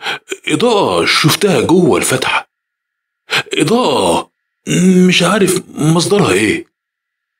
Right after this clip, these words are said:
ظهرت من جوه القبر وأنا كنت قاعد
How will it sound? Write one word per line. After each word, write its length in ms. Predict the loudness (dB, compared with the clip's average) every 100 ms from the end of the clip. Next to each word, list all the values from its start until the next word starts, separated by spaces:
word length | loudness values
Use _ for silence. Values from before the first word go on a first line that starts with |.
| _ -6
ظهرت 440 | 0 2 2 0 0
من 120 | 2
جوه 220 | 2 2
القبر 480 | 2 0 0 -4 -6 _ _ _ _ _
وأنا 440 | -4 0 2 2 0
كنت 260 | 0 0
قاعد 440 | -2 0 -2 -4